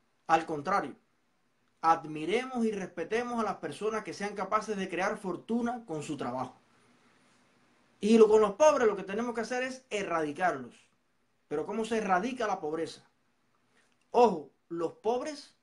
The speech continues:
que quieran avanzar. Porque yo también creo en un país que le respete la individualidad y el derecho a la persona, incluso a fracasar. Porque si no, ¿cómo vamos a educar a nuestros hijos? Si a todo el mundo haga lo que haga, le va bien.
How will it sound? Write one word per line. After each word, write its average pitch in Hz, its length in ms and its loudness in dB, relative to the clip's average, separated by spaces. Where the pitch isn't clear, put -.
que 151 120 -6
quieran 214 320 2
avanzar. 139 420 -6
Porque 160 280 -2
yo 196 100 0
también 226 320 0
creo 233 260 0
en 220 80 2
un 240 180 -2
país 247 240 -2
que 226 100 0
le 196 100 0
respete 240 560 -2
la 220 100 -2
individualidad 170 1000 -2
y 180 80 -4
el 165 140 -2
derecho 226 300 2
a 220 40 2
la 214 100 0
persona, 254 500 -6
incluso 269 640 -2
a 180 100 4
fracasar. 156 520 -2
Porque 165 200 -2
si 185 120 -2
no, 220 120 2
¿cómo 247 160 2
vamos 233 200 6
a 220 40 6
educar 214 260 4
a - 20 0
nuestros 190 320 -6
hijos? 123 220 -8
Si - 140 -8
a 185 100 0
todo 214 120 2
el 226 60 0
mundo 233 280 2
haga 233 160 6
lo 220 140 0
que 233 80 -2
haga, 247 180 -2
le 208 120 -2
va 190 120 0
bien. 143 320 -8